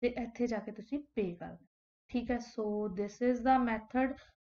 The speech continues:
how you can pay। ਹੁਣ ਆ ਗਈ ਗੱਲ, ਪੇ ਵੀ ਕਰਤਾ, ਫਾਰਮ ਵੀ ਭਰ ਲਿਆ, ਹੁਣ ਕਰਨਾ ਕੀ ਹੈ, ਨੈਕਸਟ ਕੀ ਹੈ, ਸੀਨ ਕੀ ਹੈ।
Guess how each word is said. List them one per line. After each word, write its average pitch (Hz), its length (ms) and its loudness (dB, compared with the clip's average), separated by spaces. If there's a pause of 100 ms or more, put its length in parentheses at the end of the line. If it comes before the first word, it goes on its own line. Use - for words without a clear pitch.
(160)
how 247 180 6
you 240 120 6
can 233 240 0
pay। 285 560 2 (720)
ਹੁਣ 302 360 6
ਆ 214 160 2
ਗਈ 220 180 0
ਗੱਲ, 220 320 0 (280)
ਪੇ 247 180 10
ਵੀ 247 120 6
ਕਰਤਾ, 226 400 -2
ਫਾਰਮ 220 300 -4
ਵੀ 226 100 -2
ਭਰ 226 200 -4
ਲਿਆ, 214 180 -8
ਹੁਣ 226 200 -4
ਕਰਨਾ 208 460 -2
ਕੀ 220 260 -4
ਹੈ, 202 120 -6
ਨੈਕਸਟ 214 380 -8
ਕੀ 226 260 -2
ਹੈ, 190 140 -6
ਸੀਨ - 560 -4
ਕੀ - 200 -10
ਹੈ। - 60 -18